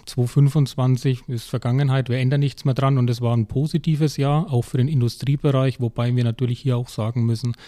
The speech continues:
dass es hier in den einzelnen Bereichen schon große Unterschiede gab. Ähm, es gab Bereiche, die sehr, sehr positiv, ähm, unterwegs waren, wo wir wirklich auch,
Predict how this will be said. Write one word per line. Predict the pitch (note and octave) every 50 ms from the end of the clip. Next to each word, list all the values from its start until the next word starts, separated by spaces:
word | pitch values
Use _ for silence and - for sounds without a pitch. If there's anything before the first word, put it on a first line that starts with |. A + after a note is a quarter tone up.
| - - - - - - - - _
dass | - A#2+ A2+ A#2
es | B2+ A#2+ A2 -
hier | - C3+ C3 B2+ B2+ -
in | - D3+ C#3+ C#3
den | C#3+ C3 B2
einzelnen | C#3 - A#2+ B2 C3 C#3+ C3 - - C3 B2+ B2 A#2+ A#2
Bereichen | - A#2 A#2 A#2 B2+ C3 B2 C3 B2
schon | - - C3 B2+ A#2+ A2+ A2
große | - - B2 B2 B2 - C3
Unterschiede | B2+ A#2+ A#2 A#2 B2 A2 - - B2 A#2 A#2+ A2 -
gab. | - A#2 A#2+ B2+ C3 - - - - D#3
Ähm, | B2 A#2 A#2 A2+ A#2 A#2
es | A#2 A2+ A2 - -
gab | - B2 A2+ A2 -
Bereiche, | B2+ A#2+ A#2 A#2 - A#2
die | A#2 A#2 A2
sehr, | - - - B2 C#3 D3
sehr | - - D3+ C#3
positiv, | - - - C#3+ C#3+ D3 - D3 C3 - C#3 C3 C3+ - - -
ähm, | - D3+ D3+ B2+ B2 C#3+
unterwegs | E3+ C3+ - C3+ B2 B2 B2 B2 - - - B2
waren, | B2 B2+ B2 A#2+ A#2+ A#2+
wo | A#2 A2+
wir | A#2+ A#2 A2+
wirklich | A#2+ B2 - B2+ B2+ - - B2
auch, | B2 A#2+ -